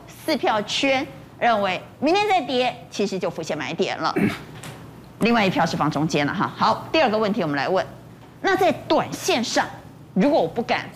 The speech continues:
这个时候抱着航运，或者我担心钢铁，那我手上的钱多出来的，可不可以去抢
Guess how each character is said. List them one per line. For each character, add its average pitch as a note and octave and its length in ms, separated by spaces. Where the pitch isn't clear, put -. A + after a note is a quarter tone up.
这 A3 60
个 G3 100
时 F3+ 100
候 F3+ 60
抱 F3+ 180
着 D3+ 120
航 D3+ 200
运， F3+ 240
或 A#3+ 160
者 F3+ 140
我 C#3+ 100
担 G#3 220
心 A#3 220
钢 G3 200
铁， - 220
那 E4 280
我 A#3+ 100
手 G#3+ 220
上 C#4 220
的 A3 80
钱 G#3 440
多 D#4+ 220
出 D#4+ 160
来 A3 180
的， F#3 200
可 - 180
不 A3 60
可 C#4+ 100
以 A#3+ 60
去 - 280
抢 A#3 460